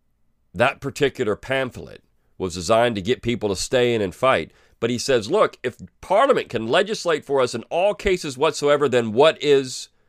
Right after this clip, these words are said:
the definition of slavery if it's not that?" So, interesting, of course, that Tom Paine said that. And this is exactly what Congress does.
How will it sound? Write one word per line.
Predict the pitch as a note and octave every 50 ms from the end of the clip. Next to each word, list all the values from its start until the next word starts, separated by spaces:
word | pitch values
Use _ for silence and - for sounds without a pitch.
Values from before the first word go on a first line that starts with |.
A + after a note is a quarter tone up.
| _ _ _ _ _ _ _ _ _ _ _ _ -
the | G#2+
definition | G2+ B2 A#2+ A#2 A#2 G#2+ G#2+ G#2 - - F2+
of | F#2+ E2+
slavery | - - F#2 F2+ E2+ D#2+ E2 C#2+
if | D#2 -
it's | E2+ D#2 -
not | F2 D#2 C#2+ -
that?" | - - - _ _ _ _ _ _ _ _ _ _ _ _ _ _ _ _ _ _ _ _ _ _ _ _ _ _ _ _ _ _ _ _ _ _ _ _ _ _ _ - - _
So, | - - C3+ B2+ B2 - - _ _ _ _ _ _ _ _ _ _ _
interesting, | - D3+ D#3 C3 A#2 G#2 D#2+ - - - - B1+ - G2+ - _ -
of | - -
course, | - - - - F#2 - - - -
that | - -
Tom | - G2+ F2+ E2
Paine | D#2 G#2 G#2+ G#2+ G#2+ F#2
said | - - - G1+
that. | - - - _ _ _ _ _ _ _ _ _ _ _ _ _ _ _ _ _ _ _ _ -
And | - F#3+
this | A3+ A3
is | - G#3
exactly | F3 C#3 A2+ B2 B2 B2 - B2+ B2+
what | B2+ C3+ C3+
Congress | - C#3+ E3+ G3 G#3 F3+ B2+ G2+ -
does. | - - - - - - - - -